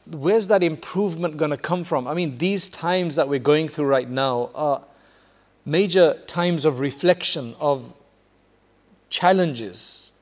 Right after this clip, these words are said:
which should make us think that our life is as vulnerable as the other person who just died. We haven't died, maybe we don't have any sickness or covid in our own families. But that doesn't mean it can't come.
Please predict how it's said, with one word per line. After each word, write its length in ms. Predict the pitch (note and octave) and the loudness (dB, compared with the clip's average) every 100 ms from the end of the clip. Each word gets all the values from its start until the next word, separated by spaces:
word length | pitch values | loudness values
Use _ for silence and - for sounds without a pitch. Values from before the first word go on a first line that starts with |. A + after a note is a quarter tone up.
| _ _ _ _ | _ _ _ _
which 400 | D#3+ D#3 D#3 - - _ _ | 0 0 0 -6 -8 _ _
should 180 | - D#3 | -8 -2
make 240 | D#3 F3+ F3+ | 2 2 2
us 200 | - - | -4 0
think 540 | G#3+ C#3+ - - - _ _ _ _ _ | 0 0 -4 -18 -20 _ _ _ _ _
that 140 | C3+ - | -4 4
our 220 | E3+ F#3+ | 6 8
life 300 | E3 F3 E3+ | 10 8 6
is 140 | D#3 D3 | 0 -2
as 120 | A#2+ | 0
vulnerable 600 | D3 E3 D#3 C#3 C#3 - | 2 2 2 2 0 0
as 220 | D#3+ C#3 | -2 0
the 120 | D3 | 0
other 220 | E3+ F3 E3 | 2 4 6
person 360 | E3 D#3+ D3+ | 4 4 -2
who 140 | C3+ C#3+ | -4 -4
just 240 | C#3 G#2+ | -4 -2
died. 400 | C#3 B2 G2+ - - _ _ _ _ - | 0 0 -4 -14 -20 _ _ _ _ -6
We 160 | D3+ G3 | 2 4
haven't 300 | F#3 E3+ D#3 | 4 4 4
died, 280 | D#3+ D#3+ | 4 4
maybe 280 | C#3+ D#3 D3+ | 0 -2 0
we 160 | C#3 D#3 | 0 0
don't 200 | D#3+ C#3 | -2 -4
have 160 | D3 | -4
any 140 | D3 C3+ | -4 -4
sickness 680 | - - - D3 C3 - - | -8 -8 -6 -6 -6 -10 -10
or 120 | C#3 | -8
covid 380 | - D#3 C#3+ C3+ | 2 4 4 0
in 100 | C3+ | 0
our 220 | C#3+ C#3 | 2 0
own 200 | C#3+ C#3 | -2 -6
families. 600 | A#2+ C3+ C3 G#2+ F#2+ - - _ _ _ _ _ _ - | -2 -2 -2 -8 -12 -20 -20 _ _ _ _ _ _ -10
But 160 | D3 | 0
that 220 | F#3 F3+ | 2 4
doesn't 260 | E3+ F3 E3 | 2 2 0
mean 160 | E3+ D3+ | 0 -2
it 140 | - | -4
can't 220 | D3+ B2+ | -4 -4
come. 240 | - C#3+ | -4 -6